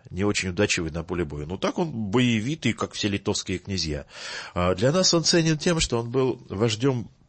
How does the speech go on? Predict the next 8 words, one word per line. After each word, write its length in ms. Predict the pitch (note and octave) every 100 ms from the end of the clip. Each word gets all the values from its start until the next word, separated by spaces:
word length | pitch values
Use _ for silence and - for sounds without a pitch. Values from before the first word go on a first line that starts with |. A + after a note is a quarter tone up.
| -
прорусской 800 | - D3 C3 C#3 C#3 - - A2
партии, 520 | - F2 - - D2+
православной 760 | - G2+ F#2 - E2+ C#2 C#2+ D2
партии 440 | C#2 - - C2 - - _ -
в 40 |
Литве. 320 | F2 - E2 D#2 _ - - -
Ярым 360 | F#2+ A2 F2 D2
причем. 360 | - - C#2+